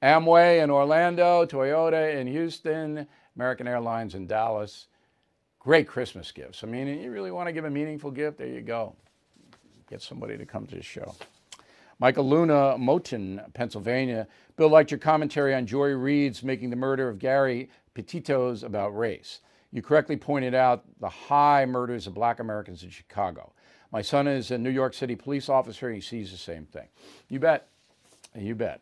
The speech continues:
I'd love to see the African-American community mobilize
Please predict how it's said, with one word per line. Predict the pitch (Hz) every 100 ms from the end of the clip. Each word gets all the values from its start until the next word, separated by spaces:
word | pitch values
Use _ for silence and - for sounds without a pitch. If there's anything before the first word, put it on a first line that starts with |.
| _
I'd | 82 80
love | 104 131
to | 139
see | - 151 139 139 139 -
the | 104
African-American | 110 117 135 127 127 123 120 123
community | 117 120 123 120 120
mobilize | 117 127 113 95 90 90 92